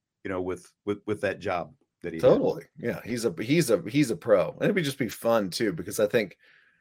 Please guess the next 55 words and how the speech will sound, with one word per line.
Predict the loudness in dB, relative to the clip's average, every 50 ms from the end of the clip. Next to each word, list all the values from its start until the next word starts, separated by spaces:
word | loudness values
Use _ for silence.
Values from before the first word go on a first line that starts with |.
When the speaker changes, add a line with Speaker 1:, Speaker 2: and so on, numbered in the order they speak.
| _ _ _ _
Speaker 2:
a | 4 8
lot | 10 12 12 10 10
of | 6
people | 2 -4 -4 -4 -4
miss | -2 0 0 2 2 0 -2
him | -4 -4 -4 -4 -6 -8 -14 -12
from | -6 -6 -4
the | -4 -2
radio | -2 -2 -2 -2 0 0 0 0 0 0 -2 -6 -8 -12 _ _ _ _ _ -8
and | -6 -4
have | -2 -2 -2
been | -2 -4 -2
kind | 0 0 0
of | 0
waiting | 0 0 0 0 -2 -6
for | -6 -6 -6
him | -6 -6 -6 -6
to | -6
get | -6 -4 -4
a | -4
really, | -2 -2 -2 -2 -2 -2 -4 -4
I | -4
know | -4 -4
he | -4
does | -6 -8 -8
podcasts | -6 -4 -4 -4 -2 0 0 0 0 0 -4 -8 -8
and | -10 -10 -10 -10
you | -8
said | -8 -6 -6 -6 -8
the | -8 -8 -8 -6
radio | -4 -4 -4 -4 -4 -8
stuff, | -6 -4 -2 -4 -4 -4 -8 -12
uh, | -10 -10 -10 -12 -14 -8
calling | -4 0 0 0 0 0
games, | -2 -2 -2 -2 -4
but | -8 -10 -4
for | 0 2 4
him | 4 4
to | 2 2
get | 0
a | 0 -2
big | -2 -4 -2
job | 0 0 0 0 -2
like | -6 -8 -6
that | -8 -8 -8
would | -10 -14
be | -20 -20
cool. | -16 -14 -14 -14 -14 _ _ _ _ _ _ _ _ _ -2
Speaker 1:
I | -2
think | 0 0 0 2 2
it's | 2 4 6
gonna | 8 8 8 8
be | 8 8 8 6
interesting | 6 4 4 0 -2 -2 -2 -4 -2 -2 -2 -2 -4 -8 -10 -14 _
with | -4 0 0 0 0 -2 -8